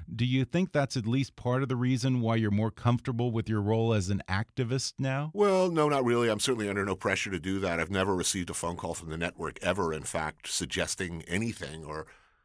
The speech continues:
Speaker 2: even starting with the words, "How about?" or "Wouldn't it be a great idea?"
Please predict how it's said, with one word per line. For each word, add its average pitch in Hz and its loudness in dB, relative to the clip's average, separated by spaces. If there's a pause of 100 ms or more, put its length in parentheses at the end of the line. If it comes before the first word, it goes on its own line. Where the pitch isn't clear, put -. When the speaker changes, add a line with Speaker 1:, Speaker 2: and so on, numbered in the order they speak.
(140)
Speaker 2:
even 92 -4
starting 87 0
with 82 -4
the 78 -2
words, 82 0
"How 95 2
about?" 92 2
or 80 -4
"Wouldn't 98 -2
it 92 -6
be 95 0
a 85 0
great 90 0
idea?" 90 0